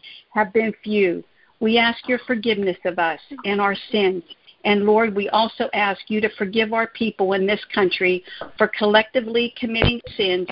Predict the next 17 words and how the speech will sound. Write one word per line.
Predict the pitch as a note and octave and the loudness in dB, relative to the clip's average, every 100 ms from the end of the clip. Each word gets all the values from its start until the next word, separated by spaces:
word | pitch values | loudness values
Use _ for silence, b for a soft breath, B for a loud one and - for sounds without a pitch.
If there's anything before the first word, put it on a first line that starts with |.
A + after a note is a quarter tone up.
| - | -8
against | F3+ G3+ G3 - - | -6 -4 -4 -6 -2
you. | F#3+ E3+ D#3+ - B B - | -2 -2 -8 -18 B B -4
We | G#3+ F#3 - | -4 -2 0
pray | A3 A3+ | 2 2
here | A3+ A#3 A3 - | 0 -2 -4 -4
today | A#3+ G#3+ G3+ F#3 | -6 0 0 0
that | F3 F3 | -2 -4
you | F#3+ G3+ | -4 -6
will | G#3 G#3+ - | -2 -4 -2
come | A3+ G#3+ | -4 -4
to | - F#3 | -4 -4
us | F#3 - | -4 -4
once | G3+ G#3 - | -4 -2 -4
again | G#3+ G3+ F#3 E3+ - B B - | 0 2 2 -2 -10 B B -4
and | G3 | 0
give | A3 | 2
us | A3+ | 2